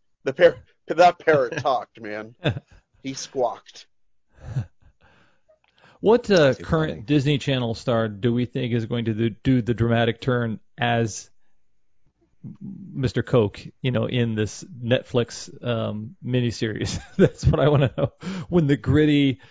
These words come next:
Speaker 2: uh, Narcos-like miniseries hits Netflix or H B O Max, who do we see playing this character? Like,
Speaker 1: It might be one of the
Speaker 2: somebody
Speaker 1: Riverdale kids. I don't know.
Speaker 2: Yeah.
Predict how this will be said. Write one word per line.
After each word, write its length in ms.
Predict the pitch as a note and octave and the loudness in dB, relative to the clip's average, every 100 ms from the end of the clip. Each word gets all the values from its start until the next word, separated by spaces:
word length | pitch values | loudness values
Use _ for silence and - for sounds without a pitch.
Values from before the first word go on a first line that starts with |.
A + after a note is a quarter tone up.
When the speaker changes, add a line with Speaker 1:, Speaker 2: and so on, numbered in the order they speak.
| _ _ _ - | _ _ _ -4
Speaker 2:
uh, 240 | B2 A2+ | -2 -2
Narcos-like 1300 | A2+ A#2+ A#2 - A2+ G2 - - - A2 A2 G#2+ - _ _ B2 | -2 -2 -2 0 0 -2 -8 -20 -8 -4 -4 -4 -14 _ _ -10
miniseries 600 | A#2+ A#2 A2+ - G#2+ G#2 | -4 -2 -4 -4 -6 -6
hits 360 | A2 G#2+ - - A#2 | -10 -12 -16 -18 -10
Netflix 580 | G#2+ - - G2+ - | -10 -10 -10 -10 -8
or 80 | G#2 | -10
H 220 | G2+ - | -10 -8
B 80 | A#2 | -8
O 80 | G#2 | -8
Max, 560 | G#2+ G#2 G#2 - - - - _ _ _ - - | -8 -12 -12 -16 -20 -20 -20 _ _ _ -20 -8
who 100 | G3 | -4
do 40 | G#3+ | -2
we 80 | F3+ | -4
see 340 | - C#3 A2+ | -4 -4 -4
playing 340 | - B2 A2 G2 | -6 -6 -6 -10
this 260 | G2 - - | -14 -18 -20
character? 680 | - A2 G2+ - - - - - _ | -10 -8 -8 -12 -20 -20 -20 -20 _
Like, 460 | A#2 G#2+ - - _ _ - - - | -16 -16 -16 -20 _ _ -20 -20 -18
Speaker 1:
It 80 | - | -2
might 160 | C4+ C#4+ | 0 0
be 80 | A#3 | 0
one 180 | G3 | -2
of 80 | F#3 | -2
the 60 | D#3+ | -6
Speaker 2:
somebody 180 | C#3 C#3 | -2 -2
Speaker 1:
Riverdale 460 | C3 A2+ A2 G2 | -2 -6 -6 -8
kids. 400 | G2 A2 F#2+ F#2 | -10 -14 -16 -14
I 140 | A#2+ A#2+ | -10 -10
don't 160 | F#2 E2 | -10 -16
know. 180 | D#2+ - - | -18 -20 -8
Speaker 2:
Yeah. 220 | D3 A2+ | -6 -6